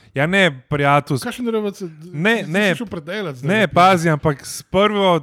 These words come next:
Speaker 1: prve tri linije majic ti bo delale minus, za pa četrto boš pa delal orang plus. Ne, pa realno, še vsak mrč, ki je bil vsaj malo dober, ne, ga je zmanjkalo takole. Ne.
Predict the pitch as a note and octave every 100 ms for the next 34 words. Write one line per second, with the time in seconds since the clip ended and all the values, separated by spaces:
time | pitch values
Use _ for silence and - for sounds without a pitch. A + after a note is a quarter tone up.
0 | _ - F#3 G3+ G3 - G3 F#3+ F#3+ F#3+
1 | F3 D3+ E3 E3 - C#3+ D3+ C#3 D#3 D#3
2 | C3 C3 C3+ A2 - - _ _ A2 G#2+
3 | A#2+ - - D3 C#3+ C#3+ A#2 _ _ _
4 | _ _ _ A2+ - A2 B2 B2 A#2+ A#2
5 | G2+ - G2 - _ - C3+ C#3+ D3+ C#3
6 | G2+ _ C#3 C#3 C#3+ D#3+ F3 E3+ D#3 C3+
7 | _ _ - C#3 - E3 E3+ E3 D#3+ D#3
8 | - C#3+ C3+ C3+ D#3+ D#3 D3 C#3+ C3+ C#3
9 | B2+ A2 G#2 G#2+ _ _ _ _ _ -
10 | A2+ A2 A#2 A#2+ A#2 A#2 G2+ G2+ - A2+
11 | G2 F2 _ _ _ _ - A2+